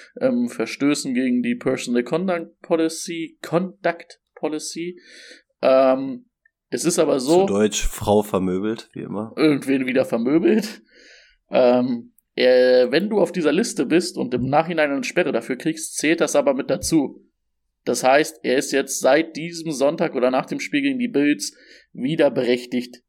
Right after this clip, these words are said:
Speaker 1: ähm, bei den Chiefs mitzuspielen, mitzutrainieren, ähm,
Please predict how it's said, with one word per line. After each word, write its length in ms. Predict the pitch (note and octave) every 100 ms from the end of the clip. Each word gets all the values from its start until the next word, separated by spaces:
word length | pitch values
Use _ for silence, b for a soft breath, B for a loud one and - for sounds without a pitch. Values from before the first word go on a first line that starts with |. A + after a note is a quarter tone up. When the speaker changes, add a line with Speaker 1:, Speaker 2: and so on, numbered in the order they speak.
| _
Speaker 1:
ähm, 360 | A#2+ A#2+ A#2 A#2
bei 100 | G#2+
den 140 | A#2+
Chiefs 420 | A#2+ A#2+ A#2+ - -
mitzuspielen, 840 | A2+ - C3 - - A#2+ B2+ A2+
mitzutrainieren, 920 | A2+ - - - B2 G2+ A2+ A2 A#2 B B B B -
ähm, 520 | A2 G#2+ G2+ - -